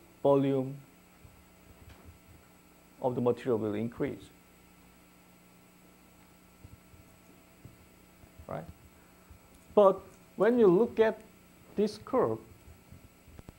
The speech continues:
carefully observation will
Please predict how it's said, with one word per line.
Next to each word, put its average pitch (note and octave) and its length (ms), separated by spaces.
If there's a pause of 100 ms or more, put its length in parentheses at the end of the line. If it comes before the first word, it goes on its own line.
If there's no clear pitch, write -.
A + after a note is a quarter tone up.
(880)
carefully F#3 600
observation C#3 880
will B2 500